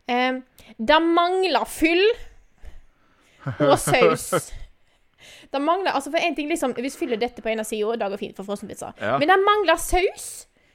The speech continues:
Speaker 1: Ser du det?
Speaker 2: <laughs>
Speaker 1: På liksom en svær del av pizzaen.
Speaker 2: Ja, for en disk uten, uten saus.
Speaker 1: Ja.
Speaker 2: Fint.
Speaker 1: Men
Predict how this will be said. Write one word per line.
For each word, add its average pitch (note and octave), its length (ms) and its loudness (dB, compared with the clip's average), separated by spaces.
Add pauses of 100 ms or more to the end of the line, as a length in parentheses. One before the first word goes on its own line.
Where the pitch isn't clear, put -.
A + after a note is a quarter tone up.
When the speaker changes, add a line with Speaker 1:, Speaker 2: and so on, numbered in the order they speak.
(360)
Speaker 1:
Ser - 220 -4
du A#4+ 80 0
det? C#5 280 4 (360)
Speaker 2:
<laughs> A4 540 2
Speaker 1:
På C#5+ 100 12
liksom C#5+ 300 4 (260)
en C5 100 0
svær A#4 480 0
del B4+ 160 6
av A4+ 140 4
pizzaen. A4+ 460 0 (580)
Speaker 2:
Ja, A2 80 -8
for D3+ 140 -4
en D#3 100 -4
disk C#3+ 300 -2
uten, F3 440 -6
uten E3+ 220 -10
saus. D#3+ 300 -2
Speaker 1:
Ja. A3+ 100 0 (200)
Speaker 2:
Fint. - 600 -12
Speaker 1:
Men E4+ 220 -2